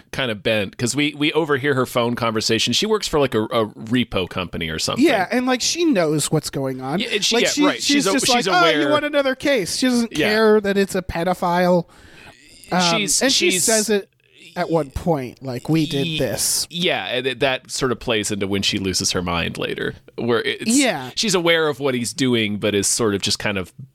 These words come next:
Speaker 1: burying her head in the sand.
Speaker 2: Right. She definitely gets punished more, I would say.
Speaker 1: <laughs> Well, yeah.
Speaker 2: Uh, <laughs> but, uh, but she's just,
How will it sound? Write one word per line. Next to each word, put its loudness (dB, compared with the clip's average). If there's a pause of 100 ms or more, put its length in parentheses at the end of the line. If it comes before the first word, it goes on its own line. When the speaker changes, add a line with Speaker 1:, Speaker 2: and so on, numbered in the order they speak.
Speaker 1:
burying -2
her -12
head -4
in -8
the -10
sand. -8 (640)
Speaker 2:
Right. 0
She -6
definitely 0
gets -2
punished -4
more, -6 (340)
I 2
would 2
say. 0 (100)
Speaker 1:
<laughs> -4
Well, -4
yeah. 2
Speaker 2:
Uh, 0 (220)
<laughs> -20
but, 0 (320)
uh, 2 (120)
but -2
she's 2 (400)
just, 0